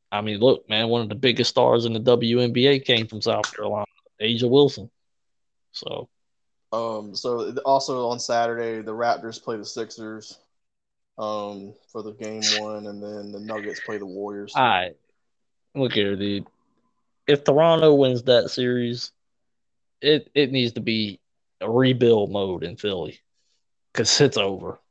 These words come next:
Speaker 1: Whatever y'all been trying to process is over. I think Embiid might have to start looking elsewhere.
Speaker 2: I think he got one more year. I think he ca-, I think he can't break it apart yet. You ha-, you have to go with the next year that you have from Harden on contract.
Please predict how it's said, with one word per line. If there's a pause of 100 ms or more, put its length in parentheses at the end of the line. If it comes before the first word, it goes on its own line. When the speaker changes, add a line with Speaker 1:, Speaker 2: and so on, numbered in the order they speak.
(220)
Speaker 1:
Whatever
y'all
been
trying
to
process
is
over. (920)
I
think
Embiid
might
have
to
start
looking
elsewhere. (760)
Speaker 2:
I
think
he
got
one
more
year. (160)
I
think
he
ca-,
I
think
he
can't
break
it
apart
yet.
You
ha-,
you
have
to
go
with
the
next
year
that
you
have
from
Harden
on
contract.